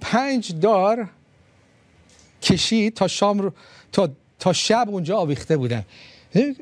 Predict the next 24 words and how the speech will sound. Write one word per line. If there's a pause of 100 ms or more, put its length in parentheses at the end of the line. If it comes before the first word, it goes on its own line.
(140)
آخه
یعنی
چی؟
مثلاً
یکی
رو
کشتی،
حالا
می‌خوای
دار
بزنی، (720)
بعدم
حتماً
می‌خوای
محاکمه‌اش
کنی.
اول، (400)
آخه
وقتی
کشتی
دیگه
دار
زدن
نداره.